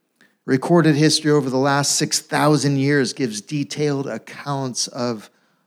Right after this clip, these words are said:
all kinds of evil, hatred,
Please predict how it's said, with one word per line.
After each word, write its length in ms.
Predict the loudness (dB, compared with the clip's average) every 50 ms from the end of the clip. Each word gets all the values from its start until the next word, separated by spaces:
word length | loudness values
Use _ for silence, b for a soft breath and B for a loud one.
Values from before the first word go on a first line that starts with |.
| _ _ _
all 260 | -10 -8 -6 -6 -6
kinds 720 | -8 -8 -12 -10 -8 -4 0 2 2 2 2 0 -2 -4 -6
of 400 | -6 -6 -6 -6 -6 -6 -8 -14 _ _ _ _ _ _ _ _ _ _ _ _ _ _ _ _ _ _ _ _ _ _ _ _ _
evil, 500 | -6 -4 -2 -2 -2 -6 -12 -20 -20 _ _ _ _ _ _ _ _ _ _ _ _ _ _ _ _ -10
hatred, 600 | -6 -4 -4 -4 -6 -8 -12 -12 -14 -16 -18